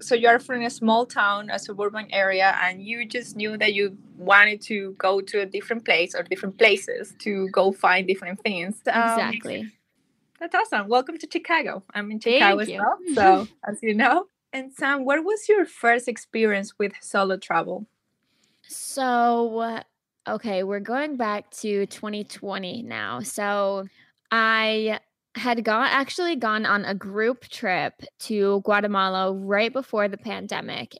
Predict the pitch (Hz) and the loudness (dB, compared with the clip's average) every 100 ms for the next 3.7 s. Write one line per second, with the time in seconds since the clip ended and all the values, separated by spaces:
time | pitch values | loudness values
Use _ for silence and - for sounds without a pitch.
0 | - 202 196 196 190 185 180 196 _ _ | -8 -4 0 0 0 -2 -8 -12 _ _
1 | _ - 226 247 285 294 254 202 208 214 | _ 0 4 4 4 2 0 0 0 0
2 | 214 190 - 208 185 196 180 180 208 - | 0 -4 -6 -6 -4 -2 -2 -2 -4 -2
3 | 277 285 285 277 220 202 | 0 2 2 2 2 0